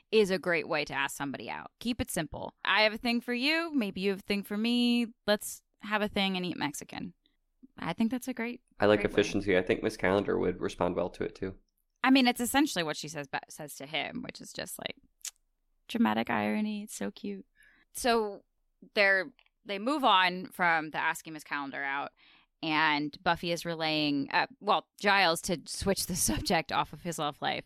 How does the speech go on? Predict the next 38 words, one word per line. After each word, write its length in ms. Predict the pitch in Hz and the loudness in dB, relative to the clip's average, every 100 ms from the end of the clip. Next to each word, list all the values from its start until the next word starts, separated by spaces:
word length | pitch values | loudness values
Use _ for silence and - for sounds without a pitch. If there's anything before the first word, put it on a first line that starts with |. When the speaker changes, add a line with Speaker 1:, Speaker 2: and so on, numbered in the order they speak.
| _ - - | _ -20 -20
Speaker 1:
says, 140 | - 160 | -10 2
"How 180 | 220 | 4
was 100 | 247 | 6
hun-, 200 | 240 247 - | 4 2 2
how's 440 | 214 202 - - - | -2 -2 -4 -10 -8
hunting 320 | 214 233 202 | -2 0 0
last 200 | 180 165 | 0 0
night?" 300 | 165 151 147 - | 2 2 0 -4
And 100 | 156 | -8
she 120 | 156 | -4
mentions 440 | 151 143 - 160 - | -2 -2 -4 -6 -4
the 100 | 170 | -2
whole, 160 | 170 | 0
like, 200 | 190 208 | -2 -2
dug 160 | 160 160 | -2 0
up 100 | 202 | 0
grave 440 | 151 147 147 147 | 2 2 2 0
and 160 | 147 151 | 0 -2
stuff. 320 | - 143 151 - - - - _ | -4 -6 -6 -12 -20 -20 -20 _
And 160 | 175 175 | 0 2
he 120 | 160 | 2
goes, 140 | 160 - | 0 2
"Oh, 380 | 226 320 262 147 - _ _ _ _ - | 2 4 2 0 -8 _ _ _ _ 0
interesting." 920 | 254 392 196 156 135 - - - - | 2 2 0 -4 -4 -6 -6 -10 -12
<laughs> 60 | _ _ _ _ _ | _ _ _ _ _
And 480 | 208 302 - 262 233 | -2 0 2 2 4
Buffy 360 | 214 185 190 180 | 4 4 2 -4
says, 240 | 175 160 _ - _ - | -4 -4 _ -20 _ -12
"I 140 | 190 | -8
know 480 | 190 185 190 190 185 | -6 -2 4 6 4
you 180 | 175 170 | 2 -2
meant 240 | 160 143 | -2 -2
to 60 | 160 | -8
say 400 | - 165 143 135 | -8 -4 -4 -8
gross 380 | - 170 156 156 | -6 0 0 0
and 100 | 151 | -4
disturbing." 400 | 131 - 135 135 | -4 -6 -4 -4
Speaker 2:
<laughs> 760 | 185 - - - 131 160 - | -2 -4 0 0 2 0 0